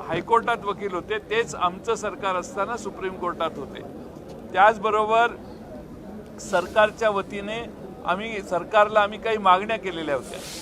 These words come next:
त्या आमच्या सगळ्यांच्या भाषणामध्ये काही मुद्दे आम्ही मांडलेले, त्याबद्दल न बोलता मागं अडीच तीन वर्षात, चार वर्षात ज्या सवलती सोयी दिलेल्या आहेत, ज्या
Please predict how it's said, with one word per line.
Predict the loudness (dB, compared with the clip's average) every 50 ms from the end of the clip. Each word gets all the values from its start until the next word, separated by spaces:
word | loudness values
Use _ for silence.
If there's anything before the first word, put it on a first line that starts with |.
| -12 -12 -12 -14 -14 -16 -8 0
त्या | 4 6 8 8 8 6 4 -2 -14 -10 -4 -2
आमच्या | -2 -2 -2 -2 0 0 0
सगळ्यांच्या | 0 0 0 2 2 2 0 0 2 4 4 6
भाषणामध्ये | 6 6 4 4 2 -2 -2 0 0 0 0 -2 0
काही | 0 2 0 0
मुद्दे | 0 -2 -6 -6 0 2 4
आम्ही | 4 4 2 0
मांडलेले, | 0 -2 -2 -2 -4 -6 -4 -4 -6 -8 -8 -10 -14 -14 -14 -14 -8 0
त्याबद्दल | 4 6 6 6 6 4 0 0 0 0 0 0 -2 -6 -8 -10
न | -4 2 4 4 4 6
बोलता | 4 2 2 2 2 4 4 4 4 0 -4 -12 -14 -14 -14 -14 -12 0
मागं | 4 6 6 6 6 4 2 2 0 -2 -8 -10 -6 -4
अडीच | -4 -4 -4 -6 -10 -10
तीन | -10 -12 -10 -4
वर्षात, | -2 -2 -2 -2 0 2 2 2
चार | 2 2 2 4 4 4 4
वर्षात | 2 -2 -2 -2 0 2 2 2
ज्या | 2 2 2 4 4 4 4
सवलती | 2 0 -2 -2 0 0 -2 -2 -4 -6 -8 -8 -8 -8
सोयी | -8 -6 -4 -2 -2 -2 -2 -4
दिलेल्या | -6 -6 -2 2 4 4 6 6 6
आहेत, | 6 6 4 0
ज्या | -4 -2 2 6 8 8 8 8